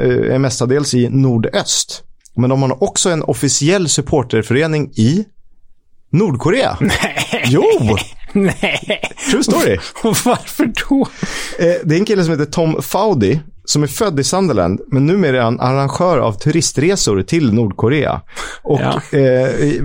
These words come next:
Speaker 1: jag kan skicka länk, det finns bevis och så här. De har skrivit om det själva. Det här var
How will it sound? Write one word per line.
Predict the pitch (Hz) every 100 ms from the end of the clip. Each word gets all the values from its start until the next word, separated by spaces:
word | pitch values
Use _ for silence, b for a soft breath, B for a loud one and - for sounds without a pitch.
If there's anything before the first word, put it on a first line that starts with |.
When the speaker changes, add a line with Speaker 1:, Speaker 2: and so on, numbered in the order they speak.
| 131
Speaker 1:
jag | 127 131 101
kan | 160 180 175 151
skicka | - 143 127
länk, | 107 87 85 -
det | -
finns | 147 147
bevis | 151 98 82 -
och | 90
så | 82
här. | 80
De | 95
har | 269
skrivit | 151 117 110
om | 98
det | 90
själva. | 95 98 101 -
Det | -
här | 127
var | 135